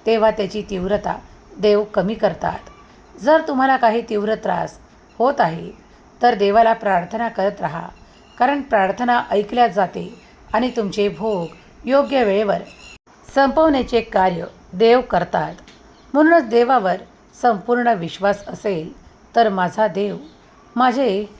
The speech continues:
हितच करत आहे. असे टाईप करा. तुमच्यासाठी देव सर्व हितांचे आशीर्वाद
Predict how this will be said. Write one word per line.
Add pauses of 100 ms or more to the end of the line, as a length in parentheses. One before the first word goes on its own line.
(800)
हितच (180)
करत
आहे. (340)
असे
टाईप
करा. (720)
तुमच्यासाठी
देव (560)
सर्व
हितांचे
आशीर्वाद